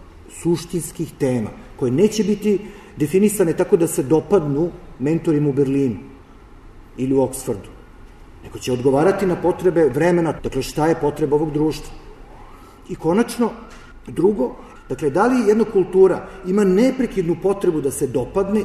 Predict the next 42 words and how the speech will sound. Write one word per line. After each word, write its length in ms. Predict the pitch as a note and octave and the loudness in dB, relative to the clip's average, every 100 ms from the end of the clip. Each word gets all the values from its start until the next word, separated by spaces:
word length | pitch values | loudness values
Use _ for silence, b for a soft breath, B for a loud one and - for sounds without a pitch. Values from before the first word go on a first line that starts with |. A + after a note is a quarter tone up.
| - | -2
i 60 | |
da 140 | A#2 A#2+ | -2 0
liči, 340 | A#2+ C3+ E3+ | 0 -2 -6
što 240 | - B2 | -6 -2
je 160 | A#2 B2 | 0 0
normalno, 440 | A2+ A2 B2+ C#3 | -2 -4 -4 -4
legitimno, 640 | B2 A#2+ C3 C3 D3+ E3 - - B B - | -2 -2 -4 -4 -2 -2 -6 -12 B B -16
i 60 | |
to 240 | G#2 C3 B2 | -6 -2 2
je, 400 | C3 B2 - - | 2 0 -4 -2
jeste 260 | A#2 D#3+ D#3 | 0 2 0
ta 120 | D3+ | -2
vrsta 220 | C3+ C3 | -2 -2
kulturne 460 | C#3 B2+ B2 B2 A#2+ | -2 -4 -2 -4 -4
razmene, 480 | A2 G2+ A#2+ C3+ D#3+ - B B B B B - | -6 -6 -6 -6 -8 -16 B B B B B -8
ili 260 | G3 A#3+ A#3+ | 0 2 4
jedna 220 | A3 G#3 | 4 2
kultura 380 | G#3 F#3+ G3+ G#3+ | 2 2 6 6
ima 120 | G3 | 6
potrebu 400 | F#3+ G3 G3+ F#3 | 2 2 2 2
da 100 | D#3+ | 4
otkrije 360 | F3+ A3 - G#3 | 4 2 0 -4
u 40 | |
sebi 300 | D3 G3 E3+ | 2 2 2
ono 140 | E3 D#3+ | 0 -2
što 160 | - | -4
je 40 | C#3 | -4
izvorno 280 | B2+ C#3+ | -2 -2
autentično. 600 | C3+ C#3 A#2+ A2 B2 - - - | -4 -6 -8 -8 -14 -18 -6 2
To 100 | G3 | 4
nisu 300 | G3+ G3 G3 | 4 2 4
nove 300 | F#3 E3+ A#2+ | 6 4 2
dileme 420 | A#2+ A#2+ B2 G2 | 0 0 -2 -4
i 40 | |
to 160 | G#2 D3+ | 0 2
je 60 | |
romantizam 600 | C#3+ C#3+ B2+ D3 A#2+ G#2+ F#2 B B | 2 0 -2 -2 -2 -6 -10 B B
i 80 | B2 | -4
prosvetiteljstvo 800 | C#3+ C3+ - C#3 B2+ C#3 C3+ A2 | -2 -4 -4 -4 2 2 2 -2
i 20 | |
tako 240 | G#2+ A2 A#2+ | -6 -4 -6
dalje. 220 | G#2+ F2 | -6 -8